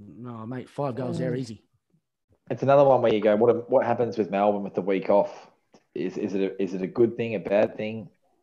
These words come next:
Speaker 2: Uh, I don't know. On, on paper, paper doesn't play. Geelong win.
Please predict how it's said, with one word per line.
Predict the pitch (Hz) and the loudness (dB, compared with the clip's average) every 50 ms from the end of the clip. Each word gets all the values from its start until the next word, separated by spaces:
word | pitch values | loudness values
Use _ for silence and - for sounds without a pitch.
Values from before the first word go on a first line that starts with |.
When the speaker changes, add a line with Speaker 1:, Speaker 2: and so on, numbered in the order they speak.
| _ _ _ _ _ - | _ _ _ _ _ -14
Speaker 2:
Uh, | - - 65 69 76 87 87 - | -14 -12 -10 -10 -8 -8 -6 -2
I | - 104 104 | 0 0 0
don't | 101 98 | 0 0
know. | 101 101 98 95 - - - | 0 0 0 -2 -4 -4 0
On, | 113 117 113 - - | 0 0 0 -2 -2
on | - 107 104 101 95 - | -2 -2 -2 -2 -8 -6
paper, | - - 113 117 117 131 147 151 151 151 - _ _ _ _ - - _ - - | 0 2 2 2 4 2 2 2 0 -2 -8 _ _ _ _ -20 -20 _ -8 -4
paper | 107 104 101 107 | -2 -2 0 0
doesn't | 101 101 95 104 92 - | -2 -2 -4 -6 -8 -2
play. | - 113 117 113 107 104 104 107 | 2 4 6 6 6 4 2 -2
Geelong | 101 - - 107 101 104 107 101 98 | -4 -2 0 0 2 0 0 -2 -4
win. | 107 110 104 87 80 | -6 -6 -6 -6 -10